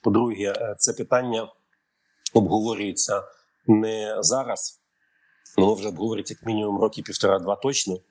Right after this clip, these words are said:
Знову ж таки, вже навіть були напрацьовані там певні механізми,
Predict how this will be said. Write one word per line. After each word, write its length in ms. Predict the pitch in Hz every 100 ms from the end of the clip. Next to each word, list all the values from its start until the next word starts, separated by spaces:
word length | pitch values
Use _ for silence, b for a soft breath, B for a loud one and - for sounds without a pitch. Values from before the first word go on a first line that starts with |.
| _ _ _ _ _ _ _ _ - 95
Знову 280 | 85 110
ж 100 | 90
таки, 120 | - 92
вже 140 | 101
навіть 220 | 104 98
були 180 | 92 101
напрацьовані 500 | 101 92 - 143 127
там 100 | 113
певні 280 | 101 104 101
механізми, 640 | 101 - 104 101 95 92